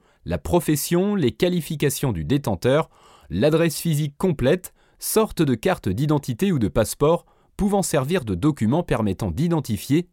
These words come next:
et de retracer l'individu en cas de nécessité. Alors comment faire si je n'ai pas de certificat de résidence ? De nombreux autres documents peuvent également servir, compléter ou se substituer à cette attestation de résidence.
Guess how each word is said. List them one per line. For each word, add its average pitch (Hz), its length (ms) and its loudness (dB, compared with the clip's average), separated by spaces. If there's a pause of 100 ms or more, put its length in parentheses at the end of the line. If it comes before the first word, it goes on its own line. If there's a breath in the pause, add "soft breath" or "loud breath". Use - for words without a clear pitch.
(160)
et 147 100 0
de 135 100 4
retracer 135 600 0
l'individu 135 680 -2 (140)
en 107 120 -2
cas 185 200 0
de 92 100 -2
nécessité. 131 800 0 (500)
Alors 165 240 2
comment 170 240 4
faire 175 240 0
si 120 140 0
je 113 80 -2
n'ai 113 100 2
pas 147 160 4
de 95 80 0
certificat 139 680 0
de 87 80 -2
résidence ? 131 840 2
De 156 160 4
nombreux 170 480 2
autres 147 240 0
documents 117 460 2
peuvent 156 240 0
également 107 360 2
servir, 127 720 -2
compléter 190 720 0 (100)
ou 214 120 2
se 170 200 2
substituer 196 760 -2
à 127 80 2
cette 110 240 -2
attestation 160 600 -2
de 113 120 0
résidence. 135 640 2